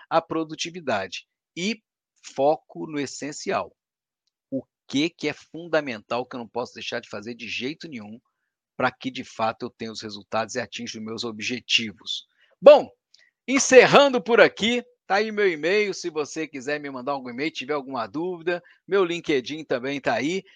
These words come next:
Acho que agora, né, Márcia, é o momento de algumas perguntas, eu não sei, vou parar de compartilhar aqui a tela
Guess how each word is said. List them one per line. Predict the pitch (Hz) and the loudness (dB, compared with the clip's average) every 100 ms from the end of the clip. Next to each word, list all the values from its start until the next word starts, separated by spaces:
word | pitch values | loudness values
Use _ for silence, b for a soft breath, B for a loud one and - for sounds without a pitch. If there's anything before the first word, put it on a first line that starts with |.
| b | b
Acho | - 190 | -6 -2
que | - | 2
agora, | 180 165 202 202 196 | 2 8 8 8 6
né, | 196 | 4
Márcia, | 190 170 - 120 _ b | 4 2 0 -12 _ b
é | - | -10
o | 190 | -4
momento | 190 190 208 - 175 131 - | -4 -2 -4 -2 -2 -2 -6
de | 151 | 0
algumas | 175 147 196 - | 0 0 -6 -6
perguntas, | - 147 113 185 202 151 135 | 0 0 -2 -10 -8 -6 -4
eu | 185 | -6
não | 165 | -6
sei, | - 180 | -4 -4
vou | 170 | -2
parar | 170 170 170 | 2 2 2
de | - | -2
compartilhar | 160 165 151 - 139 143 | -4 -2 -4 -4 0 0
aqui | 123 - 170 151 _ _ _ _ _ _ - | 0 -4 -8 -8 _ _ _ _ _ _ -4
a | 135 | -2
tela | 120 - 185 202 202 190 | -2 4 8 8 8 4